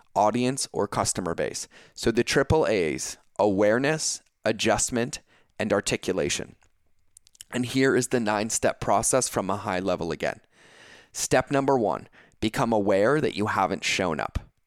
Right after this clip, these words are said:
Step number two, explore why you stopped. Step number three, forgive yourself and your team. Step number four, develop a new plan with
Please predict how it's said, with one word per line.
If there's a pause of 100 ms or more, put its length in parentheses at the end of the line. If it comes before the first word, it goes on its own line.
(640)
Step
number
two, (500)
explore
why
you
stopped. (800)
Step
number
three, (460)
forgive
yourself (220)
and
your
team. (920)
Step
number
four, (420)
develop
a
new
plan (340)
with